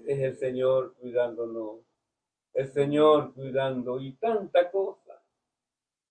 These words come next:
que hemos pasado siempre, el Señor cuidándonos. Y muchos tendrán esa experiencia de,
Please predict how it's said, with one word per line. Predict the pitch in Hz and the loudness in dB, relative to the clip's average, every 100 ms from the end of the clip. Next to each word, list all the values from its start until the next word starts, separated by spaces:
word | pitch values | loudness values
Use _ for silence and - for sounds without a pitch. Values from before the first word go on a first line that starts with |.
| _ _ | _ _
que | 143 | 0
hemos | 135 131 | 0 2
pasado | 127 127 123 123 | 0 6 4 4
siempre, | 143 147 143 131 135 135 - _ _ _ _ _ _ | 0 -2 -2 -4 -4 -4 -8 _ _ _ _ _ _
el | 117 120 | -2 -2
Señor | 120 117 113 117 117 113 104 - _ _ _ _ _ _ - | -2 -2 0 2 2 0 -4 -8 _ _ _ _ _ _ -8
cuidándonos. | 135 127 131 123 113 107 107 107 104 98 _ _ _ _ _ _ _ _ _ _ | 0 4 4 4 -4 -4 -4 -4 -6 -10 _ _ _ _ _ _ _ _ _ _
Y | 123 | -6
muchos | 139 143 - 123 117 | -2 -2 -2 -6 -6
tendrán | 120 117 120 | -2 0 0
esa | 120 117 | 0 -2
experiencia | - 117 120 123 120 107 - 113 | 0 -2 0 -2 -2 -6 -4 -4
de, | 110 110 110 | -2 -4 -6